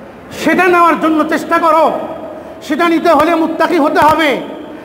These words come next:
সেটা নিতে হলে হারাম ছাড়তে হবে, সেটা নিতে হলে বাহায়াপনা ছাড়তে হবে,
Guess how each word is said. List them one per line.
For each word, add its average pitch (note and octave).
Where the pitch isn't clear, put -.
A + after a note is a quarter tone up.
সেটা F4
নিতে F4
হলে D#4+
হারাম E4+
ছাড়তে E4
হবে, C#4+
সেটা F4+
নিতে F4+
হলে E4
বাহায়াপনা D#4+
ছাড়তে C#4+
হবে, A#3+